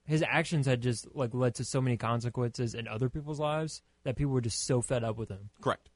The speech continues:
Speaker 1: You know, people were just really fed up with him. And look, and if the mafia or the mob is fed up with you, then they're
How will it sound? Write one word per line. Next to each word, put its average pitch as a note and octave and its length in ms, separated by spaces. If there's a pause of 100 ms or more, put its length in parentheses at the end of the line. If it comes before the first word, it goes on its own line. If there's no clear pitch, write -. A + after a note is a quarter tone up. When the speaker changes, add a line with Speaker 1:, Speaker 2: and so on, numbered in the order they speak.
(160)
Speaker 1:
You E3 100
know, B2 240
people D3 260
were C3 180
just A#2+ 180
really B2+ 720 (140)
fed B2+ 160
up A#2+ 120
with B2 100
him. A#2+ 140
And B2+ 320 (220)
look, B2 180 (220)
and C#3 100
if B2 80
the B2 120
mafia C3+ 720
or A2 320
the G#2 80
mob C3+ 520
is A2+ 360 (1040)
fed C#3 160
up C#3+ 160
with D#3+ 160
you, E3+ 240 (680)
then D3 140
they're C#3+ 220